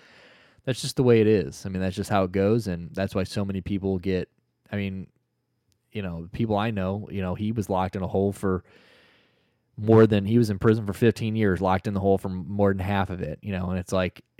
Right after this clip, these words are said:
eh, the guy's just, he's a different person now, you know, it's just, it, that changes you. And, you know, b-, b-, so if they could just fucking help these addicts out, like, people like him, where if, if all he's looking for is just, like, a little bit of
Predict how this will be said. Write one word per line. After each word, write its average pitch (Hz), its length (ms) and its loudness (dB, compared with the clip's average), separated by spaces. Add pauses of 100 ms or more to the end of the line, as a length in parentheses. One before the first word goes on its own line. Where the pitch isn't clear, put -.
(120)
eh, 62 380 -16
the 92 140 -10
guy's 98 240 -2
just, 101 160 -4
he's 107 160 -2
a 104 80 -2
different 110 320 -2
person 139 420 -4 (160)
now, 78 420 -12
you 95 140 -10
know, 92 160 -6
it's 117 140 -6
just, 104 180 -8
it, 95 160 -8 (420)
that - 200 -8 (160)
changes 98 420 -10
you. 78 240 -12 (140)
And, 82 400 -16 (2000)
you 98 60 -8
know, 90 200 -8 (100)
b-, 92 100 -12
b-, 73 460 -12
so 107 160 -2
if 95 100 -2
they 113 140 2
could 123 140 0
just 107 180 0
fucking 107 320 -2
help 101 260 4
these 101 180 2
addicts 98 320 2
out, 98 120 0
like, 101 120 -2
people 110 200 0
like 98 140 -2
him, 107 240 -4
where 95 100 2
if, 90 120 -4
if 101 240 -6
all 110 140 2
he's 104 160 0
looking 101 200 -2
for 92 260 0
is 87 80 -4
just, 101 160 -6
like, 92 100 -2
a 87 60 -4
little 98 220 0
bit 95 180 0
of 82 180 -4